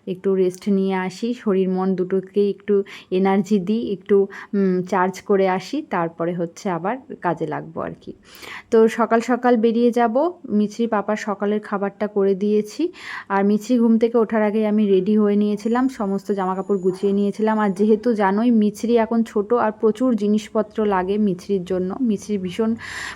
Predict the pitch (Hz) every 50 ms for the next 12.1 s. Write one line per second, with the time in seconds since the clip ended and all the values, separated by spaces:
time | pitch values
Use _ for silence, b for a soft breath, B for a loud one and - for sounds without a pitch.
0 | B - 226 214 220 214 220 240 233 247 254 247 240 247 202 190 214 214 214 220
1 | 214 214 185 208 208 196 240 247 - - 233 190 196 208 214 214 208 208 202 208
2 | 214 196 220 214 202 196 190 - 220 220 220 196 214 202 196 233 302 B B B
3 | B B B B B B B B 214 202 196 185 208 214 208 208 220 240 247 233
4 | 240 226 - 262 247 254 247 254 220 208 220 226 233 247 240 254 240 247 240 247
5 | 220 196 202 208 202 220 208 220 220 220 202 202 - 240 226 208 196 196 - -
6 | 233 208 208 214 208 196 214 208 208 202 208 202 196 196 196 208 - 196 180 180
7 | 180 185 - 196 208 185 180 196 185 - - 180 175 170 170 175 170 - 196 190
8 | 190 190 - 208 214 214 240 233 240 262 240 233 233 226 - 247 240 233 - 220
9 | 214 214 - 233 220 214 214 214 208 220 202 233 233 196 202 202 202 220 196 214
10 | 202 - 214 202 202 196 185 - - 226 233 240 226 233 214 208 208 - 202 208
11 | 196 185 175 196 185 - 202 196 202 208 202 - 202 202 208 190 190 175 180 -
12 | - 233